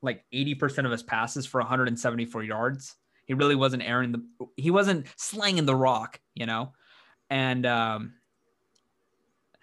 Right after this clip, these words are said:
the game was a little closer than the score indicates, I feel like.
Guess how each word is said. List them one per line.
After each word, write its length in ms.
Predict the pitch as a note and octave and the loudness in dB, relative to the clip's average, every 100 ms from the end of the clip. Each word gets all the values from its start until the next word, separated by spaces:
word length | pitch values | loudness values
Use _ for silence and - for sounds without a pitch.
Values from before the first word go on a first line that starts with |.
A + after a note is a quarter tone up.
| _ _ _ _ | _ _ _ _
the 140 | E3+ E3+ | 0 2
game 260 | D#3+ A#3 B3 | 4 6 6
was 100 | A#3 | 6
a 40 | |
little 220 | F#3+ G3+ | 6 4
closer 400 | - D3 E3 - | 2 2 2 2
than 100 | D#3+ | 0
the 80 | C#3 | 0
score 300 | - - B2+ | -2 0 0
indicates, 560 | A#2 B2+ C#3+ D3 C#3+ - | 0 -2 -4 -6 -10 -10
I 80 | C3 | -8
feel 220 | C3 C#3+ | -2 0
like. 340 | C#3 D#3 - | 2 0 -2